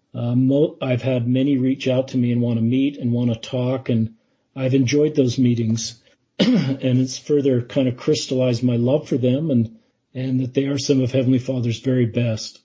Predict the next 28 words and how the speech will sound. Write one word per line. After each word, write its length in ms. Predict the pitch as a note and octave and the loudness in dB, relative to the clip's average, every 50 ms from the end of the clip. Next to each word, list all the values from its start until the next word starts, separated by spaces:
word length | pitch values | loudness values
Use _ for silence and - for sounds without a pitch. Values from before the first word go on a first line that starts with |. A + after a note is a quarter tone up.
| _ _ _ _ _ - | _ _ _ _ _ -16
So 160 | - - F3 | -8 -2 0
that's 200 | F#3 F#3+ F#3 - | 0 2 2 2
a 40 | F3+ | 2
little 240 | D3 D3 E3+ F3+ F3 | 2 4 4 2 2
bit 160 | C#3 D#3 C#3+ | 2 2 2
about, 500 | C#3 B2 C3 C3+ C3 C3 B2+ C3 - _ _ _ _ _ _ _ - | 2 2 2 2 4 2 2 0 -4 _ _ _ _ _ _ _ -8
um, 420 | B2 A#2+ B2 B2+ B2 B2+ B2+ A#2 | -4 -2 -2 0 2 2 0 0
how 220 | A2 - - C3 | -2 -4 -4 -2
I've 160 | C#3 B2 A2+ - | -2 -4 -2 0
connected 500 | - C3+ C3+ C#3+ C#3 C#3+ - C3+ A#2+ - | 0 2 2 2 2 0 -2 -2 0 0
to 100 | C3+ B2 | 0 0
the 160 | A#2+ B2+ C3+ | 2 2 2
L 100 | C3 B2 | 0 0
G 160 | A2 B2+ B2+ | -2 -2 -2
B 220 | A2 B2 B2+ C3 | 0 0 0 0
T 220 | B2+ - C#3 C3 B2 | 0 0 0 0 0
community 640 | - - A#2+ A#2+ A#2+ A#2+ A#2+ A2 A2 A#2 B2 C3+ C3 | 0 0 2 2 2 2 0 0 2 2 4 4 4
and 300 | A#2 A#2 A2+ - - _ _ _ _ _ _ _ | 2 2 0 -2 -8 _ _ _ _ _ _ _
how 200 | - B2 B2+ C#3 | -4 0 0 2
I've 100 | C#3+ B2+ | 2 0
become 280 | C3 A#2+ - C#3+ C3 | 0 0 0 2 2
an 100 | C3+ C3 | 4 4
L 120 | C3+ C#3 B2+ | 2 2 2
G 160 | A2+ C3+ C3 | 0 0 0
B 180 | B2 C3 C#3 C3 | 2 2 0 0
T 300 | A#2+ - C#3 B2 A#2 - | 2 2 2 2 2 0
ally 540 | - B2 B2+ C3+ D#3 D#3+ C3+ A#2 G#2+ G#2 A2 | -2 -2 -2 0 0 0 0 0 -2 -2 -2
and, 280 | A#2 A#2+ A#2 A#2 A2 | 0 0 0 0 -2